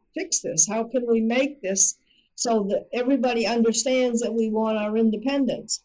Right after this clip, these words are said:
So they started, first of all, with the temperance movements. Because of all the alcohol that was going on, it was starting to impact family lives, and it was also making it very uncomfortable for people to go out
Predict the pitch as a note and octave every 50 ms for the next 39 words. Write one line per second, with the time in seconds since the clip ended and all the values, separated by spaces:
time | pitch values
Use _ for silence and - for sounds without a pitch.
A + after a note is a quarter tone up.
0 | _ _ _ _ _ _ _ - - G#3+ G3+ G3+ G3+ G3 F#3+ - - - B3 A#3+
1 | A#3+ B3 B3+ B3+ A#3+ G#3 G3 A3 A3+ - _ - B3+ C#4+ D#4+ D#4+ - - B3+ G#3+
2 | G3+ F3 E3 E3 F3+ F3+ G3 A3 G#3 - - - - A3 G#3 G3+ - A3 G#3 G3+
3 | - C#4 D4 D#4+ D#4 C#4+ A#3+ F#3+ - - - G3 F#3 F3 E3+ D#3+ E3+ C3 - -
4 | - - - - - - - - - _ _ _ _ _ _ - - G#3 G3 F#3
5 | - A3+ G#3 G3+ G3+ G3+ G3 - - F#3 G3+ F#3+ G3+ G#3+ A3+ A3+ A#3+ B3 A3+ A3
6 | A3 - G#3+ A#3 C4 D4+ D4+ - B3+ A3 G#3 G#3 G3+ G3 F#3 F3+ F#3 F#3+ F#3 -
7 | - G3 G3 F#3+ - - G3 F#3 F#3 F#3+ G3 F#3+ F#3 F#3+ G3 F3 - G3 F#3+ -
8 | - A3 G#3+ A3 A3 A3 G#3+ G#3 - - - A#3+ A#3 A#3 A#3 A#3 A#3 A3+ G#3+ -
9 | - - - A#3 A3+ A#3 A#3+ A3+ A3+ A3+ G#3+ G#3+ G#3+ G3+ G3 G3 G3+ G#3 A3+ B3+
10 | A#3 - G#3+ F#3 G3 G3 - G3 G#3 G#3 G#3 A3+ F#3+ G3+ A3+ A3+ - B3 A3+ A3
11 | A3 A3 G#3 G#3+ A3 G#3+ G#3 F#3 F#3+ A3+ A3+ A3+ A3+ A3 A3 G#3+ - B3+ A#3+ A#3
12 | A#3 - A3+ G3 G3+ G#3 G#3 G#3 A3+ G3+ A#3 A3+ A3 G#3 A3 G#3 G#3 G#3+ G3 G#3
13 | G#3 G3+ G3+ G3 G3 G#3 G3+ G3